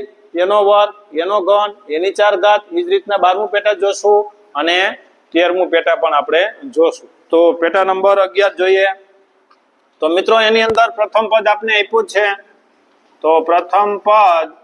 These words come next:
એ, એ વન, એ, એ જ છે પ્રથમ પદ. અને બીજું સામાન્ય તફાવત સીધો મેળવીએ.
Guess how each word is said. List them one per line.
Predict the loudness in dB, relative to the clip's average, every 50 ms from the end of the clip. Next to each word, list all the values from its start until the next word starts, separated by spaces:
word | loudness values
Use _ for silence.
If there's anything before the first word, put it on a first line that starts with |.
| _ _ _ _ _ _ _ _ _ _ _ _ _ _ -6
એ, | -4 -2 0 0 0 0 0 0 -2 -2 -6 -8 -12 -18 -20 -20 _ _ _ _ _ _ _ _ _ -4
એ | -2 0 2
વન, | 2 2 2 2 2 2 2 4 2 2 2 0 -4 -8 -14 -20 -20 _ _ _ _ _ _ _ _ _ _ _ _ _ _ _ _ -2
એ, | 0 2
એ | 4 4 4 4 2
જ | 0 -2
છે | -6 -4 -4 -4
પ્રથમ | -4 -4 -8 -8 -8 -8 -8 -6
પદ. | -8 -8 -10 -10 _ _ _ _ _ _ _ _ _ _ -4
અને | -2 0 0 0 0
બીજું | 0 0 0 2 2 4 4 2 0 -4
સામાન્ય | -6 -2 -2 0 0 0 0 0 0 -2 -2 -2
તફાવત | -2 -2 -2 0 0 0 2 2 0 -2
સીધો | -4 -4 -6 -2 0 0 0 2
મેળવીએ. | 0 0 0 0 0 0 0 0 0 -2 -2